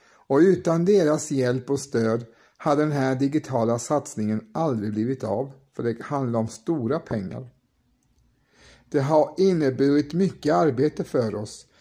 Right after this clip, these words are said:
men ger också mycket positivt tillbaka. Och det innebär att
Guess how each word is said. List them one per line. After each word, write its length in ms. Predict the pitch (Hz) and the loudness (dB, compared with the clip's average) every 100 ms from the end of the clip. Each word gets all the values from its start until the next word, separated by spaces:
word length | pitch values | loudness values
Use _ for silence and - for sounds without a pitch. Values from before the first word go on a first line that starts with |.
| - _ | -20 _
men 220 | 139 147 | -2 2
ger 200 | 170 170 | 4 6
också 400 | 165 120 - 139 | 4 2 0 -2
mycket 580 | 127 160 175 - 147 151 | 0 0 -4 -2 -2 -2
positivt 640 | - 131 - 117 127 120 - | -2 -2 -2 -6 -8 -10 -12
tillbaka. 580 | 135 110 113 - 120 113 _ _ _ _ _ _ _ _ _ _ _ _ | -6 -2 -4 -4 -6 -6 _ _ _ _ _ _ _ _ _ _ _ _
Och 120 | - 147 | -2 2
det 100 | 196 | 4
innebär 560 | 226 170 135 139 139 | 4 4 2 0 0
att 420 | - 139 - - | 0 -4 -6 -10